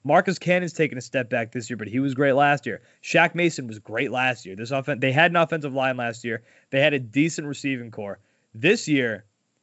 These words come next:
there's no receiving. The running backs all stink. Your best running back is James White. James White's not a true running back. He's ca-, he catches passes. That's what he does.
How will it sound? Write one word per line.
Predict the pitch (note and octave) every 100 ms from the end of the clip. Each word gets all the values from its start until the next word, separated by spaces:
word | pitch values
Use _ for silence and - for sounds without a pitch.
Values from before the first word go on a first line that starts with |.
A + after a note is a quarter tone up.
| _ _
there's | D3+ C#3+
no | D3 D#3
receiving. | F#3 F3 - G#2+ F#2+ F#2 - _ _ _ -
The | C3+
running | D3 F3 F3
backs | E3 D#3 -
all | C3+ D#3 E3+
stink. | - C3+ G#2
Your | C#3+
best | A2+ D#3+ G3 -
running | B2+ C#3 F3+
back | F#3 G#3 G#3 _ _ -
is | C#3
James | A2+ A#2 C#3 B2
White. | A2+ A#2+ F#2 _ _ _ -
James | E3+ D#3
White's | F3 D#3+ C3+
not | C#3 D3 B2
a | B2+
true | - C#3
running | B2 A2+
back. | F#2+ F#2
He's | - B2+ A#2 -
ca-, | - F3
he | C#3+
catches | - E3 F3+ E3
passes. | F3 E3 D#3 A2+
That's | G2 A#2 -
what | C3+
he | B2
does. | B2+ C#3 G#2